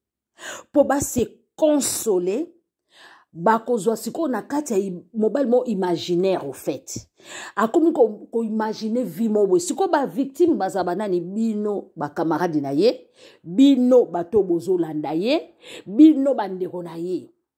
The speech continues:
Ata soko otuni ye kaka, Chancy, ndenge nini? Eh,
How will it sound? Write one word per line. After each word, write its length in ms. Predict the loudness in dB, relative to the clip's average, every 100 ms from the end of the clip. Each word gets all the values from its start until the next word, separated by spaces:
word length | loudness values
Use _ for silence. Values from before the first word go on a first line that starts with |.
| _ _ _ -20 -20 -20 -20 0
Ata 280 | 0 4 2
soko 280 | 2 2 2
otuni 500 | 4 4 6 4 2
ye 80 | 0
kaka, 540 | -4 -6 -6 -14 -14 _ _ _ _ _ _ _ _ _ _ _ _ _ _ _ _ _ _ _ _ _ _
Chancy, 680 | -10 2 4 6 2 2 2
ndenge 380 | 4 2 2 2
nini? 480 | 4 2 0 -6 -6
Eh, 300 | -2 0 -2